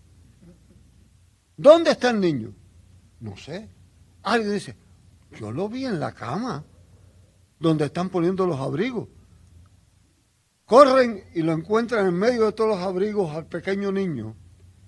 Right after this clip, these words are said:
Se les había olvidado la celebración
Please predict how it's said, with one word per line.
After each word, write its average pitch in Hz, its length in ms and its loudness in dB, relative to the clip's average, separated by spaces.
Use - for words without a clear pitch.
Se 156 220 -6
les 156 140 0
había 170 340 0
olvidado 165 720 0
la 135 280 0
celebración 131 1080 -2